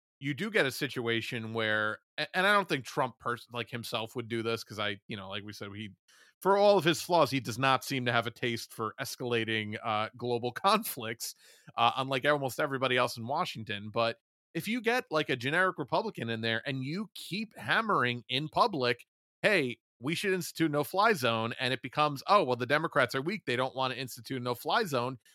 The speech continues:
That may become a default Russian, uh, or, <laughs> uh, Republican talking point in, in, in the primaries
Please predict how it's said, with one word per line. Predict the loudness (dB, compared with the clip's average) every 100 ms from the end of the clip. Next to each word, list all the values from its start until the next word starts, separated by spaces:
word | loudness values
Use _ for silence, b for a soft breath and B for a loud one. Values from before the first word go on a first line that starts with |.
| b _ 4
That | 4 4
may | 0 0
become | -2 -2 2 2
a | 2
default | 0 -4 -4 4 4 4 2
Russian, | 2 2 2 -4 0
uh, | 2 4
or, | 2 0 -12
<laughs> | -16 -18 -20 B B
uh, | 4 4
Republican | 4 2 4 4 2 0 -2
talking | 0 0 0 -4
point | -8 -6 -4 -6 -8
in, | -10 -10 -12
in, | -10 -10 -10 -12
in | -10
the | -6
primaries | -2 0 2 2 2 0 -4 -8